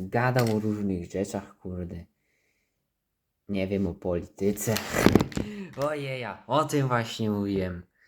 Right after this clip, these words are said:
Dobra, nie wiem, kurde, już jak ja tam to ustawiłem, że nie było widać długopisu, ale teraz go widać, co jest też fajne. Takie śmieszne trochę. I no.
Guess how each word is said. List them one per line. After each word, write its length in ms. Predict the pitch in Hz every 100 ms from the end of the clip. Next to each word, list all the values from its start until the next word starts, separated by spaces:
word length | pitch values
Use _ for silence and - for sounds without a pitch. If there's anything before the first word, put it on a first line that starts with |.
| _ _ _ _ _ _ _
Dobra, 320 | 110 107 90 - - - _ -
nie 280 | 90 110 120
wiem, 420 | 117 110 107 104 -
kurde, 400 | 113 104 98 98
już 380 | 95 92 -
jak 240 | 107 107 -
ja 80 | 101
tam 240 | 98 95
to 120 | 101
ustawiłem, 680 | 92 - 98 95 92 87 92 - _ _ _ _ _ -
że 160 | 95
nie 120 | 92
było 180 | 90 95
widać 220 | 95 92
długopisu, 400 | 90 92 - -
ale 200 | 95 101
teraz 340 | 98 110 104 101
go 140 | 104
widać, 580 | 98 95 90 98 - - _ _ _
co 120 | -
jest 200 | 92 92
też 220 | - 95 -
fajne. 380 | 98 90 87 98 - _ _ _ _ _ -
Takie 240 | - -
śmieszne 540 | - - 87 - 90 90
trochę. 420 | - 90 - 127 - _ _ _ - _ _ _ _ _ _ _ _ -
I 300 | 110 110 110
no. 340 | 98 80